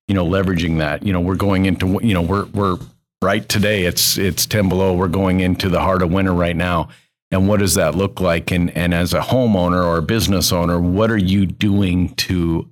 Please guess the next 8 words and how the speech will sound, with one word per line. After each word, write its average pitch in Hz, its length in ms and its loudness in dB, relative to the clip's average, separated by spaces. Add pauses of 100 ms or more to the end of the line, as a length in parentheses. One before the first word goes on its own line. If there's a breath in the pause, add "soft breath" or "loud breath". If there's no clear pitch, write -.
uh, 78 240 -4
maybe 92 500 0
offset 87 720 0
or, 85 220 -4
or 85 220 -2
lessen 90 520 0
the 85 80 0
probability 87 960 -2